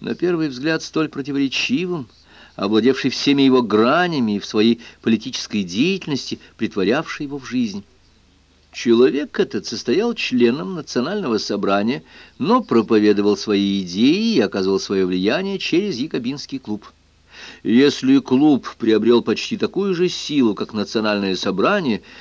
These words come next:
то в этом была заслуга его, Максимилиана Робеспьера, уроженца Арраса, того самого юноши, который незадолго до смерти Жан-Жака посетил учителя. Стоило раздаться пронзительному стеклянному голосу Робеспьера,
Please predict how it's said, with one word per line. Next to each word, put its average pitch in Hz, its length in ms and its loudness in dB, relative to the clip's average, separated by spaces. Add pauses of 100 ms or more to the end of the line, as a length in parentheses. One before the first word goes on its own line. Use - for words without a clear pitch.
(220)
то 104 180 2
в 104 80 2
этом 107 300 0
была 101 160 2
заслуга 98 480 -2
его, 95 520 2 (600)
Максимилиана 107 760 -2
Робеспьера, 123 920 0 (360)
уроженца 104 580 0
Арраса, 104 760 0
того 175 520 -2
самого 175 580 -4
юноши, 143 640 -6 (380)
который 104 280 -4
незадолго 120 500 0
до 170 100 -2
смерти 165 380 -6
Жан-Жака 131 600 -4
посетил 113 520 -10
учителя. 117 540 -12 (1300)
Стоило 160 540 0
раздаться 151 760 0
пронзительному 147 840 -4
стеклянному 139 720 -6
голосу 135 460 -2
Робеспьера, 95 600 -6